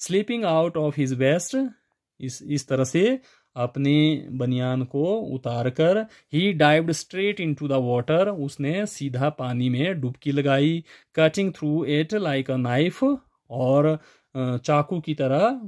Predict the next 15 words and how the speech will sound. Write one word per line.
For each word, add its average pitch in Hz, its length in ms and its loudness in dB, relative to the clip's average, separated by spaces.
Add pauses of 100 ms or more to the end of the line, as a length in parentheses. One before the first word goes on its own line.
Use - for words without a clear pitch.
(720)
उस, 135 260 -6
अ, 165 200 2 (420)
तालाब 120 600 -2
के 139 120 -4
पानी 127 360 0
को 147 220 0
काटकर, 147 640 2 (380)
and 165 260 2
surfaced 165 840 0
with 160 300 0
hardly 135 840 0 (100)
a 156 420 0 (160)
splash, 120 420 -4 (400)
और 135 180 -2
लगभग, 143 440 0